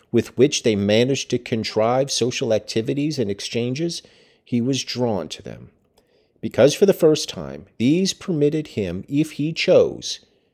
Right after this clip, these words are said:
to have a girl of his own, if only he could summon the courage. And this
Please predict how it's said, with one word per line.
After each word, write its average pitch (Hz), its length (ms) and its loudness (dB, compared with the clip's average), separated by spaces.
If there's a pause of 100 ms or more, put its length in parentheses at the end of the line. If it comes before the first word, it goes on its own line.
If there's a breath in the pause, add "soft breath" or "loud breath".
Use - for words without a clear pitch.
(280)
to 95 160 -10
have 101 260 0
a - 20 -2
girl 104 480 0
of 92 120 -6
his 110 200 -6
own, 76 420 -8 (440 soft breath)
if 107 160 -8
only 156 460 4
he 135 160 -2
could 135 240 -6
summon 90 640 -4 (720)
the - 80 -12
courage. - 640 -10 (260 soft breath)
And 107 260 2
this 160 280 4